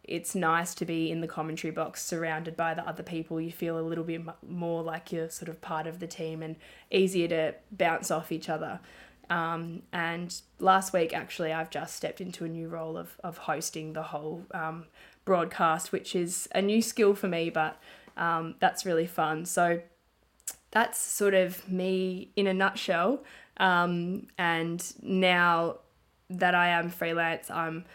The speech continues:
I'm pitching print stories as well, 'cause primarily I started as a print journalist. So, um, this week I'm, I'm doing a feature on what to expect for the final round of A F L W for, um, The Guardian.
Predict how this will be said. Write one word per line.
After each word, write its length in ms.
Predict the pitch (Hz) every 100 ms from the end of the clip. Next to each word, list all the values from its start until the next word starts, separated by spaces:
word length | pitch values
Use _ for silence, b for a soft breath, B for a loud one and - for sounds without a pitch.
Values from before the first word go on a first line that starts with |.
| b -
I'm 200 | 170 170
pitching 420 | 180 - 175 165
print 320 | - 165 -
stories 380 | - 170 165 170
as 100 | 165
well, 220 | 165 160
'cause 180 | 165 170
primarily 720 | - 175 165 160 160 160 170 b b b
I 80 | -
started 400 | - 180 170 165
as 160 | 170 165
a 40 |
print 260 | 170 175 -
journalist. 500 | 170 165 175 175 -
So, 380 | 165 160 165 180
um, 420 | 175 170 165 175 - _ -
this 220 | 220 220
week 240 | 208 190
I'm, 300 | 190 175 170 -
I'm 160 | 175 170
doing 300 | 170 170 170
a 240 | 165 165
feature 600 | - 170 - - 165 175 b b b b
on 120 | - 180
what 120 | -
to 80 | 196
expect 380 | - - 175 -
for 80 |
the 80 | 190
final 380 | 185 175 170 175
round 260 | 175 175 175
of 100 | 180
A 40 |
F 200 | 180 185
L 60 | 180
W 380 | 180 185 185
for, 520 | 190 - 175 175 175 180 -
um, 300 | 175 170 170
The 100 | 175
Guardian. 520 | 180 202 269 370 381